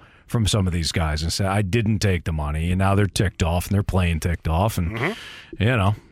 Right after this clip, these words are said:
Speaker 1: somebody takes a four, four iron off the side of the face. No, that's too much. I went too far.
Speaker 2: Maybe you say no head contact with the
Speaker 1: Yeah.
Speaker 2: club.
Speaker 1: Or knee. You know, that's
Speaker 2: Ah, you know what? No, I'm fine with that.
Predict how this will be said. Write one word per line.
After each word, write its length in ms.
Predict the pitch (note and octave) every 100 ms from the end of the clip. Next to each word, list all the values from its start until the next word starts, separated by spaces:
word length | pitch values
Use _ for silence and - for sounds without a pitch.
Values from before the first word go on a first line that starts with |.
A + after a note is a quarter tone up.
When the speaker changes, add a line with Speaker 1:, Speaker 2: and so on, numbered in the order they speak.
| - -
Speaker 1:
somebody 260 | F#2 F#2+
takes 240 | F#2+ G2+ -
a 40 |
four, 420 | - A2+ A#2 G#2 -
four 340 | - B2 A#2+
iron 460 | F#2 E2 D#2+ - -
off 160 | F#2+ -
the 100 | -
side 220 | G2+ F2+
of 60 | E2
the 180 | D2+ - - - _ - - - -
face. 360 | F2+ E2 - - _ _ - - -
No, 240 | D#3 A2 E2
that's 240 | - -
too 140 | -
much. 260 | G#2+ - -
I 60 | G#2
went 160 | F#2+
too 80 | -
far. 260 | - A#1+ - _ _ _ _ _ - _ _ _ _
Speaker 2:
Maybe 220 | A3 C4
you 80 | C4+
say 200 | E3 F#3
no 240 | D3+ D3 C#3
head 260 | C3+ C3+
contact 520 | - C#3 D3 D3 D#3 A3+
with 140 | B3
the 60 | B2
Speaker 1:
Yeah. 400 | F2+ D#2 - -
Speaker 2:
club. 100 | - _ _ _ _ _ _ _ _ _ _ _ _ _ _ _ -
Speaker 1:
Or 140 | F3+
knee. 440 | G2+ F2+ F2+ F2+ - _ -
You 100 | A2+
know, 240 | C#3+ D3 C#3
that's 340 | A#2 - -
Speaker 2:
Ah, 300 | F3 C4+ E4 E4
you 140 | A3+
know 140 | C4
what? 260 | B3 C4 -
No, 260 | A#3 D4 - -
I'm 120 | A3
fine 180 | A#3+ D#3+
with 100 | D2
that. 180 | D#2